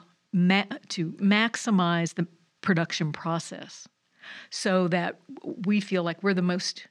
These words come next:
and I think it's true, the most state-of-the-art stave mills, the new ones, and cooperages in the world. So that's my little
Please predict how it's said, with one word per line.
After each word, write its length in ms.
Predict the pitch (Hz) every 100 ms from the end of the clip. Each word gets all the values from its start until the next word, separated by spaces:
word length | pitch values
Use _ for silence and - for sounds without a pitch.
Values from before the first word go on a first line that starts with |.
| -
and 120 | 170
I 60 | 175
think 260 | - 220
it's 200 | 196 -
true, 580 | - - 277 214 160 170 - - - _
the 80 | 196
most 200 | 185 170
state-of-the-art 880 | - 202 196 196 185 185 170 165 - -
stave 480 | - - 240 240 226
mills, 440 | 175 165 156 160 -
the 100 | 170
new 180 | 190 175
ones, 400 | 151 156 175 - - - - _
and 440 | 202 202 202 202 -
cooperages 520 | - 214 180 175 156
in 80 | 165
the 80 | 156
world. 360 | 151 143 -
So 100 | -
that's 260 | 165 175 -
my 140 | 170
little 400 | 156 160 156 151